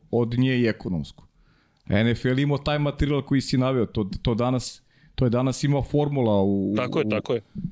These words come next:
Speaker 1: sa, sa Lewisom Hamiltonom, sa Maxom Verstappenom, sa celom onom borbom koja se vodila dve hiljade dvadeset prve. Dakle,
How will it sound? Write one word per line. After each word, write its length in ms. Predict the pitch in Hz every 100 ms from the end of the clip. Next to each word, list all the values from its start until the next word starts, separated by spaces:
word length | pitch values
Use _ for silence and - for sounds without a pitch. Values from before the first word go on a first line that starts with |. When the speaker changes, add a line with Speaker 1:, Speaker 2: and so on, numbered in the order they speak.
| -
Speaker 1:
sa, 260 | - - 113
sa 180 | - 120
Lewisom 360 | 123 135 - 135
Hamiltonom, 560 | 131 131 131 131 123
sa 140 | 95 110
Maxom 300 | 123 123 131
Verstappenom, 600 | 135 - 127 - 143 117
sa 160 | - 104
celom 380 | - 143 147
onom 220 | 151 151 123
borbom 320 | 147 143 135
koja 200 | 143 135
se 160 | -
vodila 320 | 135 139 143 135
dve 160 | 143
hiljade 200 | 135 147
dvadeset 440 | 135 139 131 135 -
prve. 220 | 143 120
Dakle, 300 | 101 -